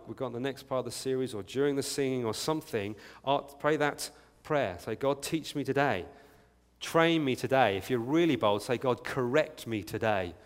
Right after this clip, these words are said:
in my wrong thinking. Shape me." If you're really hardcore, say, "Discipline me, Lord. Discipline me that I may be, you know, wise before you."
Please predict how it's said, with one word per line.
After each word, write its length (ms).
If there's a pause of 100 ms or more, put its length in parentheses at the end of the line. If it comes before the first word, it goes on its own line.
(280)
in 100
my 160
wrong 260
thinking. 580 (300)
Shape 540
me." 280 (440)
If 100
you're 120
really 340
hardcore, 440
say, 180
"Discipline 760
me, 140
Lord. 420 (720)
Discipline 480
me 120
that 140
I 160
may 200
be, 320 (220)
you 100
know, 220 (340)
wise 480
before 420
you." 440